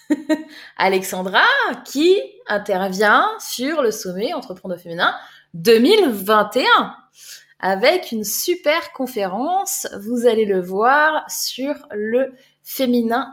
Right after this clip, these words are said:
sacré. Donc, euh, vous allez pouvoir la retrouver, et vous pouvez la retrouver sur Alex for Job. Merci, euh, Alex, d'être là. Merci pour l'invitation. Pas coiffée, je suis. Je suis en, encore en introspection.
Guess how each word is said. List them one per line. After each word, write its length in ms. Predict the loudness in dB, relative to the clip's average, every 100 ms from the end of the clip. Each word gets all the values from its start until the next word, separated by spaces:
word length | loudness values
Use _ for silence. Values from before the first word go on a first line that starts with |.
| -14
sacré. 600 | -10 -2 -2 -2 -8 -4 -6 -8 _ -18 -16 -16 -18 -16
Donc, 600 | -4 2 2 0 -6 -8 -2
euh, 160 | -2 0
vous 180 | 0
allez 160 | 2 2
pouvoir 380 | -2 0 2 2
la 180 | 2 0
retrouver, 800 | 0 -2 -6 -12 -4 -2 -2
et 20 | -4
vous 120 | -8
pouvez 240 | -4 0
la 80 | 0
retrouver 280 | 0 0 -2
sur 280 | 0 -2 -2
Alex 480 | 0 0 -2 -6 -4
for 320 | -2 0 -2
Job. 800 | 2 4 6 6 4 0 -12 0
Merci, 1040 | 2 2 0 -6 -8 -8 -10 -8 -8 -10 -14 -20 -20 -20 _
euh, 180 | -2 0 0
Alex, 440 | -2 -2 -2 -2
d'être 260 | -2 -2 0
là. 280 | 0 -2 -8 _ _ _ _ _ -12
Merci 480 | -4 -2 -2 -4 -6
pour 140 | 0 2
l'invitation. 800 | 2 2 -2 0 0 2 -2 0
Pas 160 | 0
coiffée, 380 | 2 0 2 2
je 120 | 2
suis. 320 | 0 -2 -2
Je 120 | -2 -2
suis 260 | -4 -2
en, 180 | -2 -4
encore 320 | -6 -2 0 0
en 100 | 0
introspection. 720 | -2 -4 -4 -4 -6 -6